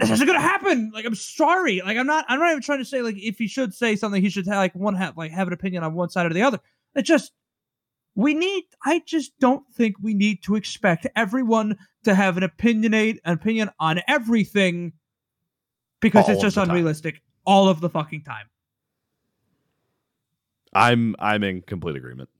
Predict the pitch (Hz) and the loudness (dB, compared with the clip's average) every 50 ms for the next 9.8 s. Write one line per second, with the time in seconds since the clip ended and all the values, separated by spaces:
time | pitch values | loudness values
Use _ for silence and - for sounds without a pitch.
0 | _ _ _ _ _ _ _ _ _ - 190 185 185 190 196 190 165 175 196 214 | _ _ _ _ _ _ _ _ _ 2 2 4 4 4 2 2 2 4 4 4
1 | 214 220 - _ - 165 170 160 - _ _ - 175 160 160 214 175 - - 151 | 4 2 0 _ -4 -4 -4 -4 -6 _ _ 0 0 0 2 0 -2 -2 -4 -8
2 | 151 147 160 165 160 143 160 180 170 156 - - - 196 190 165 156 - - 147 | -6 -4 -4 -4 -4 -2 -2 -4 -4 -4 -4 -2 0 0 0 0 -4 -8 -10 -12
3 | 143 147 147 151 156 160 160 160 156 160 151 160 165 160 - 165 160 151 151 - | -10 -8 -6 -4 -2 0 0 0 0 -2 -2 -4 -4 -6 -6 -6 -6 -6 -6 -6
4 | - 156 143 143 143 143 135 - _ _ _ _ _ _ _ _ _ _ - - | -6 -6 -6 -6 -8 -12 -14 -18 _ _ _ _ _ _ _ _ _ _ -2 0
5 | 202 175 - - - - 160 151 147 - - - 175 147 131 - _ _ _ _ | 0 0 0 -2 -6 -4 -4 -4 -4 -6 -4 -2 -2 -2 -2 -4 _ _ _ _
6 | _ _ - 165 147 151 185 165 - - 170 170 180 175 180 - - 160 165 175 | _ _ -2 0 0 2 0 2 2 2 2 2 0 -2 -4 -4 -4 -2 0 0
7 | 160 170 165 160 151 156 151 151 156 151 147 151 147 143 143 135 - - 135 123 | 0 0 -2 -2 -2 -2 -2 -2 -4 -4 -4 -4 -4 -4 -4 -6 -6 -8 -8 -8
8 | - 135 120 - - - _ _ _ _ _ _ - - _ _ _ _ _ _ | -10 -12 -14 -14 -16 -18 _ _ _ _ _ _ -20 -20 _ _ _ _ _ _
9 | _ _ _ _ _ _ _ - 123 131 139 147 156 165 185 | _ _ _ _ _ _ _ 4 6 6 8 8 8 8 6